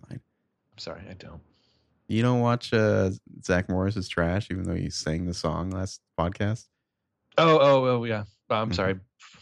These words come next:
Speaker 2: Wow. So it's like, I made a, I made a song. You went out and, like, binged all the episodes of this web series. Wow.
Speaker 1: I just, I just
Speaker 2: That's
Speaker 1: came, I came up to you
Speaker 2: Just, you
Speaker 1: like,
Speaker 2: were
Speaker 1: uh,
Speaker 2: spent.
Speaker 1: like that one associate of ours, uh, once came up to us holding the Nintendo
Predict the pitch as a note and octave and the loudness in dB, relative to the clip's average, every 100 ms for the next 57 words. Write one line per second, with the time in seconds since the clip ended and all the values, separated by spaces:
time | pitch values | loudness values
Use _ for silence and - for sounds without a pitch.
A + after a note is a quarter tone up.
0 | _ _ _ _ _ - D#3+ A2+ G2 - | _ _ _ _ _ 2 4 2 0 -10
1 | - C#3+ B2+ A#2+ C3 A#2+ A#2+ C3 C3 B2 | 2 4 6 4 2 4 2 2 2 2
2 | A#2+ A#2+ B2 A#2 B2+ B2+ B2+ C3 C3 _ | -2 -4 -4 -2 0 2 2 -2 -6 _
3 | G#2+ A2+ A#2+ A#2+ B2 A#2 G#2+ - _ A#2 | -2 2 4 4 2 0 -2 -6 _ -2
4 | A#2 A#2+ B2 A#2 A#2+ B2+ A#2 A2+ G#2+ A2 | -2 2 4 4 4 2 -2 -4 0 0
5 | A2+ - A#2+ A#2 A#2+ A#2+ - _ _ - | 0 -2 -2 0 -2 -8 -16 _ _ -20
6 | - - - - - - _ _ _ _ | -20 -20 -20 -20 -20 -20 _ _ _ _
7 | _ _ A#2+ C3+ A2 G2 G2 - G#2 - | _ _ 0 2 4 4 2 4 4 4
8 | - - C3 B2 - G#2+ C3 A#2 A2+ - | 2 4 6 4 2 2 4 6 6 4
9 | A2+ G#2+ G2+ G#2+ - - - - F#2 D#3 | 4 6 6 4 -2 -8 -12 0 6 8
10 | B2+ G#2 F2+ F2+ B2+ A2 G#2 G#2+ F2 F#2+ | 8 10 10 8 6 4 6 6 4 4
11 | G#2+ G#2+ G#2 - - F#2 - G#2 G2 G#2 | 4 2 0 -6 -2 -2 2 2 2 2
12 | F#2+ F#2+ F2+ F2+ F#2 F2 F2 F2+ F#2 - | 0 2 4 4 4 2 2 2 0 0
13 | F#2 F2 - F#2+ F2+ G2 F#2 F#2 F2 F2 | 2 2 2 0 0 -2 0 0 0 0
14 | F2 E2+ G2+ F2+ E2 F2 | -2 -2 -2 0 0 0